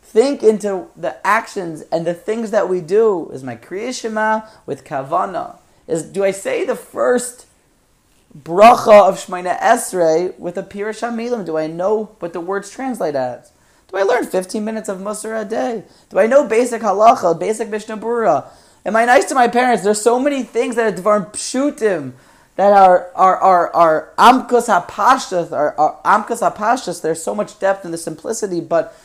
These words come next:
do we do it? Let, let us take this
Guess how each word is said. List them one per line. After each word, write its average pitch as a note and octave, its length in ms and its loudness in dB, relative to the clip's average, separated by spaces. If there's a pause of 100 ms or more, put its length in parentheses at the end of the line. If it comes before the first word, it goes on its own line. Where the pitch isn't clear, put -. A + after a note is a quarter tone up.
(160)
do D#3+ 100 -10
we D#3 140 -6
do F3 300 -2
it? - 420 -6 (1400)
Let, G#3+ 420 2
let G#3 160 2
us B3+ 160 -2
take D3+ 440 -4
this A3 420 0